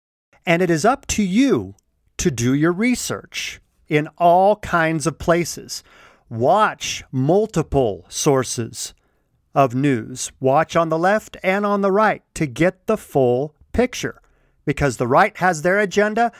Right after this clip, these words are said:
and the left has their agenda. And the left's agenda, as we've heard many times, is to fundamentally transform the United States of America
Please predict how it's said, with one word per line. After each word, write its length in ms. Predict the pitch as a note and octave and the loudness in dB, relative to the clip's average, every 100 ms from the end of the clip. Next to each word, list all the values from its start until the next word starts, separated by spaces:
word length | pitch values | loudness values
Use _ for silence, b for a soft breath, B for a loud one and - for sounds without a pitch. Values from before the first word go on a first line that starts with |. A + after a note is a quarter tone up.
| B B | B B
and 160 | C3 B2+ | 0 2
the 100 | B2+ | 4
left 340 | E3+ F3 - | 4 2 -2
has 260 | F3 E3+ C#3 | 0 0 2
their 220 | C#3 A2+ | 2 0
agenda. 480 | G2 G2 G2 A2+ - _ _ _ _ _ _ _ | -2 -6 -6 -14 -16 _ _ _ _ _ _ _
And 200 | D3 A#2 | -4 -2
the 80 | A2+ | 0
left's 400 | C3+ A#3+ - - - | 2 2 0 -8 -2
agenda, 680 | F3+ D3 A3+ F#3+ G#2+ A#2 | 0 2 2 2 0 0
as 220 | C#3 A2+ G#2 | 0 -2 -2
we've 140 | A#2+ | -2
heard 280 | B2 C#3 B2 | 0 0 0
many 220 | D3+ G#3+ | 0 0
times, 420 | E3+ E3 D#3+ F3 | 0 0 0 -4
is 200 | D#3 C#3 - | -4 -4 -4
to 200 | - C3 | -6 -6
fundamentally 1040 | - F3 G#3 A#3+ C4 G#3 F3 - D#3 D#3+ | 0 2 2 0 0 0 -2 -2 -2 -4
transform 840 | - - E3+ G3 G#3+ - D#3 E3 E3 | -4 -2 0 0 -4 -6 -2 0 0
the 80 | C#3+ | 0
United 340 | C3+ D3 D#3 | 2 0 -2
States 340 | - C#3 C#3 | -2 -2 -2
of 80 | D3+ | -4
America 540 | C#3 A#2 G#2 - A2 | -2 -2 -2 -2 -4